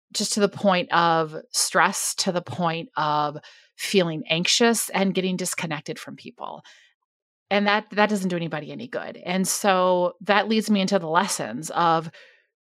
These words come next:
when I think about some of the great lessons that this year has brought, it's really been a reminder from through the peaks and valleys that what I need to show up as the best version of me, to maximize my positive impact around me personally and professionally.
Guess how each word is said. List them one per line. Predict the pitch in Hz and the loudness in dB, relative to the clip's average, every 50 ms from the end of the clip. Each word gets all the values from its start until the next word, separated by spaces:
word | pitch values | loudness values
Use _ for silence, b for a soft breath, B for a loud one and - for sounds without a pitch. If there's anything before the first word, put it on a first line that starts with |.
| _ _ _ | _ _ _
when | - 208 214 | 0 2 2
I | 214 | 2
think | 220 254 240 | 4 2 4
about | 214 202 175 - - | 4 4 4 2 2
some | - - 202 190 | -2 -2 -2 -2
of | 180 | -2
the | 175 170 | -4 -6
great | - 165 170 175 190 190 - 196 | -6 -2 2 2 2 2 2 2
lessons | 180 170 - - - 185 170 - | 2 0 2 0 -4 -6 -6 -6
that | 165 - | -8 -6
this | - 165 160 - - | -6 -6 -4 -4 -2
year | 165 156 156 156 151 156 156 - - | -2 0 0 0 0 -2 -4 -6 -4
has | - 175 165 | -4 -4 -2
brought, | 170 - 160 151 151 151 147 - _ _ _ _ _ _ _ - | 0 0 2 4 2 2 0 -4 _ _ _ _ _ _ _ -8
it's | 175 175 - - | -6 -6 -6 -4
really | 180 202 208 202 196 196 196 196 196 190 b b b b b b - | 0 2 4 4 4 4 4 4 2 0 b b b b b b -16
been | 175 165 185 208 202 190 185 185 190 - | -4 0 2 4 4 4 2 0 -2 -2
a | 175 | -2
reminder | 180 190 190 185 180 180 190 196 175 170 160 | 0 0 2 4 4 4 4 4 2 0 -2
from | - - - 190 175 170 | 0 0 0 2 2 0
through | - - - - 208 196 | -4 -4 0 2 4 4
the | 202 | 2
peaks | 196 - - 190 180 - - | 0 -2 -4 -6 -6 -6 -6
and | 170 165 | -4 -2
valleys | 160 151 151 151 147 147 147 147 139 - - | 0 2 2 2 0 -2 -4 -6 -8 -4 0
that | 170 160 151 151 - - b b b b b b b b _ _ _ _ _ _ _ - | 2 2 2 2 -2 -6 b b b b b b b b _ _ _ _ _ _ _ -20
what | 165 175 170 190 208 208 214 | -14 -2 2 4 6 6 6
I | 208 202 196 | 4 2 0
need | 190 180 180 175 170 160 - - - - _ - | -2 -2 -2 -2 -2 -4 -6 -8 -12 -16 _ -8
to | - 196 | -4 -2
show | 185 - - 185 165 165 | 0 2 4 4 4 4
up | 156 - 170 | 2 0 -2
as | 170 160 | -4 -4
the | - 165 | -4 -2
best | 165 147 151 - - - | -2 -2 -2 -4 -4 -4
version | 156 156 151 147 156 151 | -4 -4 -4 -6 -8 -8
of | 139 143 | -8 -8
me, | 156 151 143 143 | -10 -8 -8 -8
to | 139 - - 175 | -8 -6 -4 0
maximize | 170 165 160 160 - - 180 165 160 156 156 | 2 2 2 0 -2 -4 -4 -2 -2 -4 -4
my | 160 160 170 170 170 165 | -2 2 2 2 2 2
positive | - - 175 170 160 165 147 147 156 | 0 0 0 2 2 0 -4 -6 -4
impact | 151 151 139 165 151 143 - - | -6 -4 -2 -2 -2 -4 -4 -6
around | 151 156 170 160 147 147 147 | -8 -6 -4 -4 -4 -4 -6
me | 143 139 | -8 -10
personally | - - - 185 165 - - 175 156 | -8 -4 -2 -2 -2 -2 -4 -6 -6
and | 143 147 | -6 -6
professionally. | - 160 - 156 147 143 - - 147 131 123 127 120 113 151 | -8 -6 -4 -4 -2 -2 -4 -4 -6 -8 -8 -10 -12 -14 -16